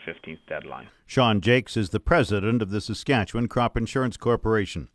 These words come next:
Speaker 2: The canola market should continue to rise based on supply and demand estimates. Bruce Burnett is the director of markets and weather information for Glacier Farm Media. He sees lower canola stocks pushing up prices.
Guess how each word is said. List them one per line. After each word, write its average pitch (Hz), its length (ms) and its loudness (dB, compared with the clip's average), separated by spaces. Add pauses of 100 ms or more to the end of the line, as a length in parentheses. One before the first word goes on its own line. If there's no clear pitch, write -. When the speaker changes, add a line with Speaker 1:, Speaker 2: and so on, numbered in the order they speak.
(540)
Speaker 2:
The 185 100 -4
canola 277 380 2
market 160 400 2
should 170 240 0
continue 196 460 4
to 165 160 2
rise 160 420 4
based 131 380 0
on 123 160 4
supply 135 400 2
and 147 160 0
demand 147 400 2
estimates. 123 580 0
Bruce 113 320 0
Burnett 131 380 2
is 104 160 0
the 104 100 -2
director 120 360 0
of 98 100 -4
markets 123 500 0
and 90 180 -4
weather 143 260 2
information 151 540 0
for 107 160 -4
Glacier 135 500 2
Farm 151 380 2
Media. 156 400 0 (380)
He 90 140 -8
sees 101 320 -4
lower 120 240 2
canola 160 440 0
stocks 135 420 0
pushing 113 400 -2
up - 160 -4
prices. 110 640 -4